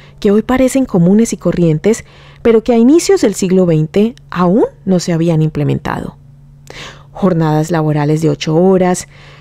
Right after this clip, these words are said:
prohibición de la explotación infantil, condiciones dignas de trabajo, sobre todo en las fábricas y en los campos.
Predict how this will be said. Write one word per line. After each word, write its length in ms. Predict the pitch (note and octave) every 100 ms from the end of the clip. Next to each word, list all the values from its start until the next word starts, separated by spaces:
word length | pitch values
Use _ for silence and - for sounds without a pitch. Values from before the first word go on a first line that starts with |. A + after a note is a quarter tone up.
| -
prohibición 720 | F#3 F#3+ F3+ F3 E3 G#3 G#3 G#3+
de 100 | F3+
la 80 |
explotación 580 | D#3+ - E3 D#3+ D3+ D#3
infantil, 680 | D3+ D#3 D3+ - F#3+ F3 F3 - - - - - -
condiciones 640 | F3+ F3 F3 F3 E3 D3+
dignas 380 | G3 E3+ D#3+ D3+
de 80 | D3
trabajo, 680 | D3+ D3 E3 D#3+ F3 F#3 -
sobre 300 | - D#3+ D3
todo 200 | D#3+ D#3+
en 60 | D#3+
las 160 | D3
fábricas 560 | E3+ E3 E3 D#3 D#3+ E3
y 40 |
en 60 | C#3+
los 140 | D3+
campos. 540 | - C#3 C#3 - -